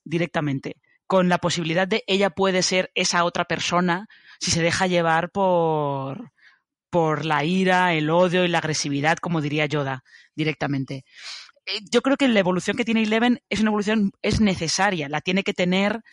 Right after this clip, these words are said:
para poder salir de, de la niña que era cuando empezó la serie e ir avanzando hacia una adolescente un poco más,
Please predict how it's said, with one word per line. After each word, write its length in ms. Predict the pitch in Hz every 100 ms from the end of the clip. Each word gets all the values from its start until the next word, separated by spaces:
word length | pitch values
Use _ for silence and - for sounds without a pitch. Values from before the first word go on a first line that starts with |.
| - _
para 180 | 180 175
poder 320 | 160 160 180
salir 580 | - 190 180 196 202 220
de, 800 | 202 185 175 165 151 147 139 139 _ _ _ _ _
de 320 | 147 170 156
la 140 | 151
niña 420 | 156 170 180 180
que 280 | 190 170 170
era 160 | 175 170
cuando 240 | 175 170
empezó 280 | 160 160 160
la 100 | 156
serie 360 | - 170 196 -
e 100 | 175
ir 140 | 160
avanzando 520 | 175 170 151 165 170 175
hacia 200 | 170 151
una 220 | 151 156
adolescente 580 | 160 151 - 156 156 185
un 60 |
poco 240 | - 160 170
más, 600 | 160 151 170 180 -